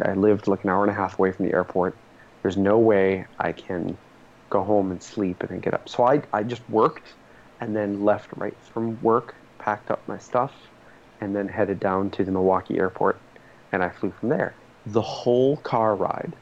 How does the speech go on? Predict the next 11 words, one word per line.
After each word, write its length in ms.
and 480
my 320
hour 260
and 80
a 40
half, 220
half 200
waiting 300
at 80
the 100
airport, 460